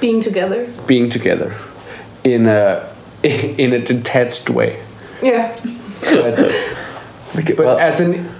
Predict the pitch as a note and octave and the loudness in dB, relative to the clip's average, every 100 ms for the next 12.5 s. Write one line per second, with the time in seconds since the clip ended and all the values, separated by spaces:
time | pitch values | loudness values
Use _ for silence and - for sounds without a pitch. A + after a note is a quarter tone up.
0 | - - F3 F3 D3 D3+ D3+ - - C#3+ | -4 0 0 0 2 2 0 -2 0 0
1 | C#3 C#3+ C3 A#2 B2+ B2 A#2+ A#2 A2+ - | 0 2 2 0 2 2 4 2 0 0
2 | B2 A#2+ - - D#3 - - - - - | 2 2 2 2 0 -2 -6 -6 -4 -4
3 | A2 - B2+ - B2+ A#2+ - - - A2+ | -4 0 0 2 2 2 0 -6 0 2
4 | G#2+ G#2+ G#2 G2+ G2+ A2 G#2+ G2 - B2 | 4 2 0 0 0 0 0 -2 0 2
5 | B2+ C3 C3 - G#2+ - - - - - | 2 0 -2 -4 -4 -6 -6 -6 -8 -2
6 | A#3+ A3 G3 - - - - - - - | 0 0 -2 -6 -12 -14 -12 -14 -16 -12
7 | - A#2+ G#2+ B2 - C#3 A2+ B2+ A#2 A2 | 2 4 6 6 6 6 4 4 4 4
8 | A#2 A#2 A2 G#2 G#2+ G#2 G#2 - F#2+ F#2 | 0 2 2 2 2 0 -2 0 2 4
9 | F#2 G2 - - - - G#2+ G#2+ G#2+ A2+ | 2 0 -6 -14 -18 -4 2 4 6 4
10 | A2+ A#2+ - - - A2 G#2 A2 - - | 0 -2 -2 -6 -6 -6 -6 -10 -14 -8
11 | - A#2 A#2+ A2 A2+ G#2+ F#2 F#2+ G2 D#3 | -4 2 2 4 4 4 4 2 2 -2
12 | C3+ - - - - | -4 -6 -8 -6 -6